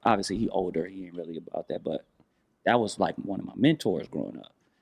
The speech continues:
He one who pulled me off of the streets when I was doing, like, selling weed and, like, check shit, like, all kind of crazy shit, right? And, um, he pulled me off the street like, "Nah, you too talented to be doing that kind of stuff."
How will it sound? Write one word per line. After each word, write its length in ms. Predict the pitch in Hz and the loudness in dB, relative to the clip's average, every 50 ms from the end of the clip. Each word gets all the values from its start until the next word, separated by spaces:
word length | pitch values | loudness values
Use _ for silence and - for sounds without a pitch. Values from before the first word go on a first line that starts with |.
| _ | _
He 240 | _ 139 151 190 165 | _ 8 8 8 6
one 280 | 127 110 113 107 101 104 | 4 4 4 4 4 2
who 100 | 110 92 | 0 -2
pulled 320 | - - - 127 127 104 | 0 4 6 8 8 8
me 120 | 110 104 | 6 4
off 180 | 104 95 92 - | 4 2 0 0
of 40 | - | 0
the 60 | 90 | -2
streets 360 | - - - 147 139 - - | 0 4 4 4 4 2 0
when 100 | 82 80 | -8 -10
I 80 | 98 110 | -10 -10
was 140 | 101 - - | -10 -10 -8
doing, 240 | - 87 82 - 60 | -6 -6 -6 -6 -10
like, 220 | 60 64 57 - - _ _ _ _ _ _ _ _ _ _ _ _ _ _ | -12 -14 -14 -14 -16 _ _ _ _ _ _ _ _ _ _ _ _ _ _
selling 400 | _ - - - - 78 78 - | _ -6 -4 -4 -4 -6 -6 -2
weed 400 | 78 82 82 82 82 82 80 78 | 0 0 0 0 -2 -6 -8 -10
and, 140 | - 69 - _ _ _ | -10 -14 -20 _ _ _
like, 100 | _ - _ _ | _ -20 _ _
check 300 | - - 80 73 - - | -6 -6 -6 -8 -8 -10
shit, 300 | - - - 71 73 _ _ _ - | -10 -10 -10 -16 -20 _ _ _ -20
like, 140 | - - - | -20 -14 -12
all 160 | 85 78 - _ | -12 -12 -12 _
kind 120 | - - | -20 -20
of 60 | - - | -18 -2
crazy 360 | - - 101 110 92 - - | 4 6 8 8 6 4 0
shit, 240 | - - - - - | -4 -6 -8 -10 -6
right? 260 | - 82 85 87 85 - _ _ _ _ _ _ _ _ _ _ _ _ _ _ _ _ _ _ _ _ _ - | 0 2 2 2 2 -2 _ _ _ _ _ _ _ _ _ _ _ _ _ _ _ _ _ _ _ _ _ 2
And, 320 | 101 98 98 95 92 95 | 4 4 4 4 4 2
um, 440 | 95 95 87 87 87 85 85 - - _ _ _ _ _ _ _ _ _ _ _ _ _ _ _ _ _ _ _ _ - | 0 0 0 -4 -8 -12 -14 -16 -20 _ _ _ _ _ _ _ _ _ _ _ _ _ _ _ _ _ _ _ _ 4
he 100 | - 135 | 6 6
pulled 220 | 131 - 131 117 104 | 6 8 6 4 6
me 80 | 107 | 4
off 100 | 98 87 | 2 0
the 60 | - - | 0 -2
street 260 | - - 117 107 - | -2 0 0 -2 0
like, 200 | - - - - | -2 -4 -4 -2
"Nah, 180 | 110 117 98 | -2 -2 0
you 160 | 90 98 117 120 | 2 0 0 0
too 140 | - - | 0 -4
talented 520 | - - - 110 110 104 98 - 92 - - | -2 0 0 2 2 0 -2 -4 -6 -8 -8
to 100 | - 90 | -8 -8
be 120 | - 95 | -6 -6
doing 300 | 95 98 101 95 90 85 | -2 0 0 0 0 2
that 220 | 87 101 101 - - | 2 0 0 0 -4
kind 160 | - 80 - | -8 -8 -6
of 60 | - | -8
stuff." 260 | - - - - - | -6 -6 -6 -6 -6